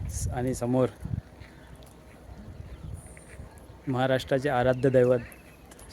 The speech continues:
श्री छत्रपती महाराजांची, अ, भव्य दिव्य अशी, अ, प्रतिमा आपल्याला पाहायला मिळते या शिवसृष्टीमध्ये. काही दिवसामध्येच, काही महिन्यामध्येच ही शिवसृष्टी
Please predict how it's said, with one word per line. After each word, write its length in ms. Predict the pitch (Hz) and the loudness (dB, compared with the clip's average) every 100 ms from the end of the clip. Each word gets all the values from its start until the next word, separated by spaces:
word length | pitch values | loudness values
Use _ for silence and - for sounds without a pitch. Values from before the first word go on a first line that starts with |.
| - | -4
श्री 200 | 135 135 | 0 0
छत्रपती 480 | - 127 135 127 139 | -2 -4 -4 -2 0
महाराजांची, 840 | 120 117 127 127 127 120 135 139 143 - - - - - - | 0 2 2 2 -2 -4 -6 -6 -8 -16 -20 -20 -20 -20 -18
अ, 280 | 139 131 131 | -12 -8 -4
भव्य 280 | 131 120 135 | -2 2 4
दिव्य 240 | 131 135 139 | 6 6 6
अशी, 500 | 131 143 143 143 143 | 2 0 0 0 0
अ, 260 | 135 127 127 - - | -2 -4 -6 -10 -6
प्रतिमा 340 | 123 151 143 | -2 4 4
आपल्याला 280 | 131 135 131 | 4 2 2
पाहायला 280 | 127 117 120 | 2 0 0
मिळते 580 | 117 113 123 139 - - - - - - - - - - - - - - | 0 -2 -2 -4 -8 -16 -18 -18 -16 -16 -18 -20 -20 -20 -20 -20 -18 -8
या 300 | 127 123 127 123 | -2 0 0 -2
शिवसृष्टीमध्ये. 840 | - 127 - 127 - 127 123 127 131 - - - - - - - - - - - - - - - - - | -2 -4 -2 -4 0 2 4 4 2 0 0 0 -6 -10 -20 -20 -20 -20 -20 -20 -20 -20 -20 -20 -14 0
काही 380 | 120 127 135 127 - | 2 4 4 2 -4
दिवसामध्येच, 880 | 123 117 - 135 135 135 123 - - - - - - - | -2 0 2 2 4 4 2 -2 -10 -16 -20 -20 -20 -2
काही 160 | 123 123 | 0 2
महिन्यामध्येच 680 | 120 123 131 131 131 131 - | 2 2 2 2 2 0 -2
ही 120 | 131 | -4
शिवसृष्टी 640 | 127 127 127 131 - 139 | -4 -6 -4 -8 -4 -4